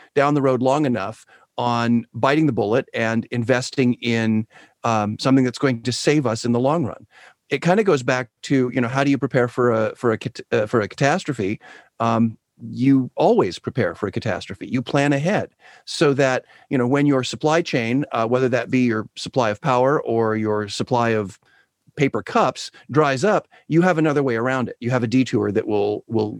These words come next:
get you what you need. And I think the idea of shifting to solar is super smart. It will reduce costs. It will make it so that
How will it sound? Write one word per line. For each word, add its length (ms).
get 200
you 140
what 180
you 100
need. 340
And 380
I 80
think 260
the 140
idea 440
of 280
shifting 300
to 60
solar 460
is 340
super 380
smart. 420
It 140
will 140
reduce 360
costs. 480
It 60
will 100
make 220
it 100
so 140
that 220